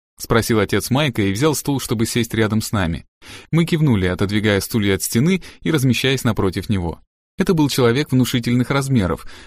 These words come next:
больше ста восьмидесяти сантиметров ростом и девяносто килограммов весом. Мой отец был выше,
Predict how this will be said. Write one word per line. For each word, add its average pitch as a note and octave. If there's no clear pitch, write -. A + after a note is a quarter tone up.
больше A#2
ста A2
восьмидесяти G2+
сантиметров G2+
ростом E3
и F3+
девяносто C#3
килограммов G#2+
весом. F#2+
Мой B2
отец A#2+
был C#3
выше, B2+